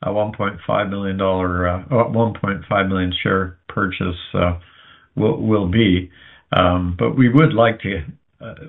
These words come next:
we would like to have a normal course issuer bid o-, open so we can take advantage of our stock when it's running less than book value. I mean, it just obviously makes, uh, it turbocharges our earnings, uh, <laughs>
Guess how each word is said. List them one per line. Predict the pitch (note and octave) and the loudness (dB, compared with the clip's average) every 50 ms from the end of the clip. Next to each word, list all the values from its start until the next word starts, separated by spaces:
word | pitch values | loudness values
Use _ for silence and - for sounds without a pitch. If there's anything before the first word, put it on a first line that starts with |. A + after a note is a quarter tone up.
| D3 C3+ | -12 -8
we | A#2+ A#2 | -6 -4
would | A#2 C3 C#3 A#2 | 0 0 0 2
like | G#2+ A2 A2 G2+ - | 2 2 2 0 -2
to | - F2+ | -4 -2
have | F2+ G2+ G2+ F#2+ F2 | 0 0 0 0 0
a | F2 E2+ E2+ E2+ E2+ E2+ - | -2 -2 -2 -2 -4 -4 -4
normal | - G2+ G2 F#2+ F#2+ F2+ - | -4 -2 -2 -2 -4 -4 -4
course | - G2 F#2+ F#2 F#2 - | -2 -2 -2 -2 -2 -4
issuer | G2+ F#2+ F#2 - - F#2 F2+ F2+ | -4 -4 -4 -2 0 0 0 0
bid | F2+ G2 F#2+ F2+ E2 | 2 2 2 2 2
o-, | E2+ F#2+ A#2 - - - - | 0 0 -2 -2 -6 -8 -2
open | G#2+ A2 C#3 C#3+ C#3 - F2+ F#2+ G#2 A2 - - - - - - _ _ _ - G#3 D3 - | 4 4 4 4 4 2 0 -2 -2 -4 -8 -12 -20 -20 -20 -20 _ _ _ -14 -12 -6 0
so | A#2+ A2+ | 2 2
we | G#2 G2+ G2 F#2 | 2 2 0 -2
can | - - B2+ C3 B2 A#2 G2+ F2 - _ _ _ _ _ _ - | 2 4 4 4 4 2 0 -4 -10 _ _ _ _ _ _ -4
take | A#2 G#2 F#2+ F2 | -4 -4 -2 -4
advantage | G2 F2+ F#2+ G#2+ G#2 G#2+ G#2 F#2+ - | -8 -4 -2 -2 -2 -2 -4 -4 -4
of | G2 G2 F2+ F2 - G2+ | -4 -6 -6 -6 -4 -2
our | F#2+ F#2 F#2+ - | -2 -2 -2 0
stock | - - G#2 G2+ G2+ - - | 2 4 4 4 4 2 -2
when | G2+ F#2+ F#2 F2+ F2 - - _ _ _ _ _ _ _ _ | -2 0 0 -2 -2 -6 -14 _ _ _ _ _ _ _ _
it's | - G2+ G2 - - - | -6 -6 -6 -6 -6 -4
running | - G2 G2 F#2+ F#2+ | -4 -2 0 0 0
less | G2 G2 F#2+ G2 F#2 - - - | 2 2 2 0 0 -4 -4 0
than | F2+ E2+ F2 | 2 2 4
book | G2+ G#2+ - - | 2 2 0 2
value. | - F2 E2+ E2+ E2 E2+ F2+ | 2 2 4 4 2 0 -2
I | F2 - _ _ _ - - _ - - | -2 -4 _ _ _ -20 -20 _ -2 0
mean, | G2+ G2 | 0 4
it | A2 | 4
just | A#2 - - - _ - - - - - - - | 4 2 2 -6 _ -20 -20 -20 -20 -10 0 2
obviously | A#2 B2 B2 A2+ - - A2+ G#2+ | 4 4 4 4 0 0 -2 2
makes, | G#2+ A#2 A#2 A2+ - - - - - | 4 4 4 2 0 -8 -8 -6 -6
uh, | - F2+ E2+ - - - - - - - - - - | -6 -6 -6 -10 -16 -20 -20 -20 -20 -20 -20 -14 -6
it | - - F2 - | -6 -6 -4 2
turbocharges | - D#3+ F#3 D3+ C3 B2 A#2 A2 - B2 C3 B2+ A#2+ A#2+ A2+ F#2 G#2+ | 2 4 4 4 2 0 0 -2 0 2 2 2 2 0 -4 -4 -2
our | A2 G#2+ G#2 | -2 0 2
earnings, | G#2+ A#2+ C3 C3 A2+ G#2 G2 F#2+ F2+ - - - - - | 2 4 4 2 2 0 -4 -8 -12 -14 -18 -20 -14 -6
uh, | - A#2 A2 G#2+ G#2+ G#2+ - | -2 0 0 0 0 -2 -4
<laughs> | - | -4